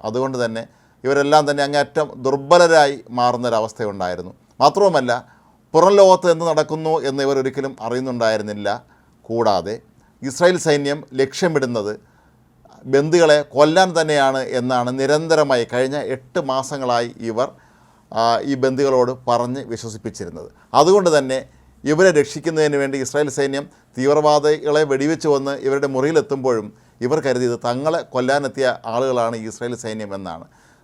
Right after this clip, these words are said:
"നിങ്ങൾ പേടിക്കേണ്ടതില്ല, ഞങ്ങൾ നിങ്ങളെ രക്ഷിക്കാൻ വന്നവരാണ്" എന്ന് പലവട്ടം പറഞ്ഞതിന് ശേഷമാണ് ഇവർക്ക് ഇസ്രായേൽ സൈന്യത്തെ വിശ്വസിക്കാൻ കഴിഞ്ഞത് എന്നും, ആ, ഈ വ്യക്തികൾ പറയുന്നുണ്ട്. കഴിഞ്ഞ വർഷം നവംബറിൽ വെടിനിർത്തലിൻ്റെ ഭാഗമായി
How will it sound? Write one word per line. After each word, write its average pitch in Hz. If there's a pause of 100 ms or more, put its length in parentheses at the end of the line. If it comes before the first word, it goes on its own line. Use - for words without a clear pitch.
(140)
"നിങ്ങൾ 127
പേടിക്കേണ്ടതില്ല, 156
ഞങ്ങൾ 147
നിങ്ങളെ 147
രക്ഷിക്കാൻ 156
വന്നവരാണ്" 147
എന്ന് 139 (100)
പലവട്ടം 139
പറഞ്ഞതിന് 127
ശേഷമാണ് 110 (320)
ഇവർക്ക് 113
ഇസ്രായേൽ 117
സൈന്യത്തെ 117 (300)
വിശ്വസിക്കാൻ 131
കഴിഞ്ഞത് 117 (120)
എന്നും, 110 (460)
ആ, 110
ഈ 123
വ്യക്തികൾ 107
പറയുന്നുണ്ട്. 85 (220)
കഴിഞ്ഞ 180
വർഷം 185
നവംബറിൽ 156 (440)
വെടിനിർത്തലിൻ്റെ 156
ഭാഗമായി 127